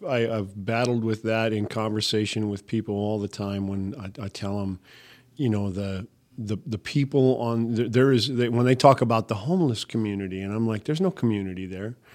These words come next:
There's, there's no, it's, it's not community. It's,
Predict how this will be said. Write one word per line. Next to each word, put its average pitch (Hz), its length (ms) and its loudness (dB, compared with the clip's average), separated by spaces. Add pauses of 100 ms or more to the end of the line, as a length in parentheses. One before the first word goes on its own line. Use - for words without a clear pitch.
(280)
There's, 120 180 2
there's 127 300 2
no, 147 380 6 (300)
it's, - 240 0
it's 139 160 2
not 196 200 6
community. 139 640 2 (440)
It's, - 400 4